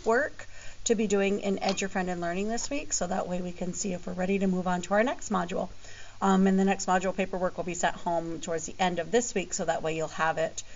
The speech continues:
um, for after Thanksgiving break for our new, and then we'll start our, our next module, which will be module four. So right now we're going to be doing module three, lesson three, and it starts on page seventy-three.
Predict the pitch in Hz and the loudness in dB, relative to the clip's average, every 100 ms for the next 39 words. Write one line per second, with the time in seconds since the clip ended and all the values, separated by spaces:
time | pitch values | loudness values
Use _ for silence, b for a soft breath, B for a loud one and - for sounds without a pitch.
0 | B B - 185 175 170 170 - 160 156 | B B 0 0 0 -2 -4 0 -2 -2
1 | 160 160 160 - - - 190 196 302 370 | -6 -8 -8 -8 -8 -8 -6 -2 -2 -4
2 | - - - 160 165 170 170 175 175 - | -12 -12 -8 -6 -4 -4 -6 -6 -8 -8
3 | 160 165 165 180 - - 185 180 175 - | -8 -8 -8 -8 -6 -6 -6 -6 -8 -10
4 | - 165 165 160 - 202 196 202 185 - | -8 -8 -6 -6 -2 0 2 2 0 -4
5 | - 160 160 160 160 - 156 - 143 - | -8 -8 -6 -6 -6 -6 -8 -8 -8 -4
6 | - 160 - - - 180 180 262 415 381 | -2 -2 -2 -8 -2 0 2 4 6 6
7 | 202 196 185 185 175 170 165 165 160 - | 6 6 6 2 0 0 0 -2 -2 2
8 | 330 359 B B B B 320 381 359 - | 0 0 B B B B 6 6 2 2
9 | 294 294 320 B B B 214 190 202 196 | 2 2 -2 B B B 2 6 4 4
10 | 294 339 330 - 480 466 349 277 214 220 | 0 0 0 0 4 4 4 4 4 4